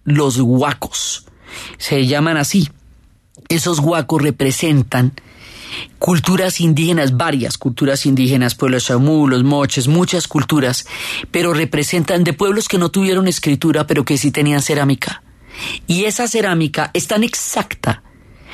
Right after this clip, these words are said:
que nos muestra toda su civilización, sus costumbres,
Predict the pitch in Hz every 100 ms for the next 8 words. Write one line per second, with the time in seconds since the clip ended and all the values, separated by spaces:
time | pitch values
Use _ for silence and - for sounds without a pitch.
0 | - - - 185 170 139 160 180 190 -
1 | 139 135 147 - - - - 208 220 220
2 | 214 196 190 170 165 160 160 214 190 170
3 | - 165 - - 147 - - 170 151 135
4 | 135 135 -